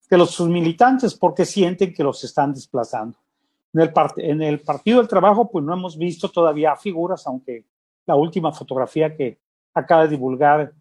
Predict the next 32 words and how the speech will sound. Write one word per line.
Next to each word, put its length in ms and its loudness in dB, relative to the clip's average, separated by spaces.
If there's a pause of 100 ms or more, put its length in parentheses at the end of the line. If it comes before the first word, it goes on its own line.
(320)
Gerardo 340 2
Vargas 300 0
Landero, 420 -2
donde 160 -6
está 180 -8
con 140 -8
el 80 -6
dirigente 460 -6
nacional, 540 0 (340)
bueno, 260 4
pues 180 -4
esto 360 0
manda 340 0
un 260 -2
mensaje 520 -4
que 120 -2
también, 460 -4
pues, 160 -8
anda 160 -2
buscando 560 -6 (320)
qué 100 2
partido 460 2
político 580 -4
puede 320 4
respaldarlo 680 -4
o 220 -4
a 60 2
ver 160 -4
si 240 -10 (260)
hace 240 -2
una 280 0 (120)
alianza. 600 0